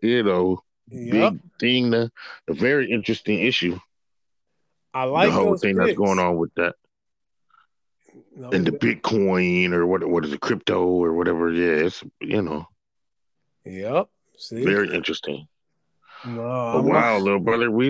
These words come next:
Speaker 1: done ran through the countdown.
Speaker 2: Hey, I, I like the, I like the updated list. Um, the
Speaker 1: Yeah, I, I
Speaker 2: difference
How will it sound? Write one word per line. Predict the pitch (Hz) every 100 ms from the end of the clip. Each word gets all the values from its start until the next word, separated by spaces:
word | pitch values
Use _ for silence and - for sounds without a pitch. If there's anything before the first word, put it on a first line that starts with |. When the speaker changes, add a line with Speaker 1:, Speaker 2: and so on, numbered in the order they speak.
| 131
Speaker 1:
done | 127 120
ran | 120 139 147
through | 156 156
the |
countdown. | 151 196 196 160 117 98 92 - _ _ _ _ _
Speaker 2:
Hey, | - 156 170 127 113 135
I, | 131 -
I | 135
like | 156 190 190
the, | - - _ _ _ _ _ _ _ _ _
I | 135
like | 147 165 170
the | 156
updated | 151 160 139 165 170 160
list. | 165 180 185 - - _ _ _ - _ _ -
Um, | 135 127 120 120
the | 175
Speaker 1:
Yeah, | 190 90
I, | 98
I |
Speaker 2:
difference | 110